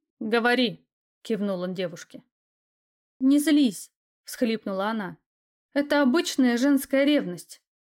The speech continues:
Почему этой девчонке все, лучшие комнаты, твое внимание, а мне ничего?» «Ночую я в твоей спальне»,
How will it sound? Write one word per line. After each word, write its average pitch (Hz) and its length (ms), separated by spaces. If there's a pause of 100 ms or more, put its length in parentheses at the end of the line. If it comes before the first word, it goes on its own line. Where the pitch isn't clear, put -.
(180)
Почему 269 440
этой 233 220
девчонке 254 520
все, 247 460 (220)
лучшие 302 420
комнаты, 233 680
твое 277 300
внимание, 269 600 (280)
а 254 120
мне 254 240
ничего?» 277 640 (880)
«Ночую 214 600
я 208 180
в - 100
твоей 247 360
спальне», 160 560